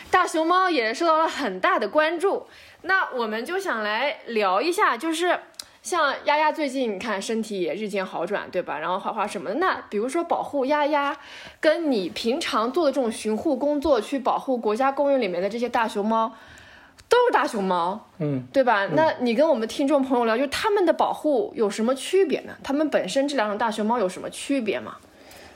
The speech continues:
Speaker 2: 嗯，其实最开始啊，就是我可能只能代表个人观点啊，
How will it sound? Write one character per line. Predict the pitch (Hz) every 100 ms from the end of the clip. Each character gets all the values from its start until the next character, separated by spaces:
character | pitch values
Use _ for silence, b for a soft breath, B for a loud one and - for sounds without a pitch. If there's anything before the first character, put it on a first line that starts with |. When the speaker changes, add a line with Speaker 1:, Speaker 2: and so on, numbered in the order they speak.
| B -
Speaker 2:
嗯， | 160 151 151 143 139
其 | -
实 | 208
最 | 233
开 | - 226
始 | 208 -
啊， | 110 104 110 -
就 |
是 | 156
我 | 147 160
可 | -
能 | 123
只 | 135 127
能 | 131
代 | 156
表 | 135 -
个 | 226
人 | 143 135
观 | 135
点 |
啊， | 120